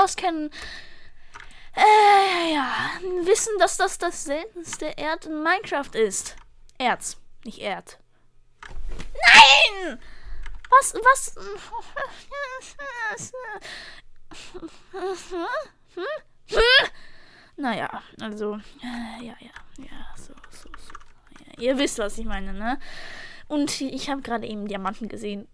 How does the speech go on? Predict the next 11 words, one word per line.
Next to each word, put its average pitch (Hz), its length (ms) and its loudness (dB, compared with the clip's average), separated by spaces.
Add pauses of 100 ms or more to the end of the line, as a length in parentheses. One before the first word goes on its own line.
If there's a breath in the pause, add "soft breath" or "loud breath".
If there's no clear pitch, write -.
(520)
Das 294 240 -2
sind, 285 380 -4
das - 100 -2
sind 208 260 -4
Diamanten 302 460 2
hinter 330 320 -6
dem, 285 220 -8
wo 269 120 -6
wir 269 100 0
runtergegangen 214 1200 0
sind. 185 360 -6